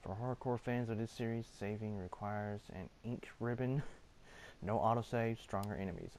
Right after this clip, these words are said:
Uh, let's just do standard. There we go.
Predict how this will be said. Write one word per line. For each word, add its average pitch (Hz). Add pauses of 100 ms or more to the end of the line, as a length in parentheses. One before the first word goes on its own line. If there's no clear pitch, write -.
Uh, 50 (100)
let's -
just -
do 139 (1120)
standard. - (3000)
There 85
we 85
go. 110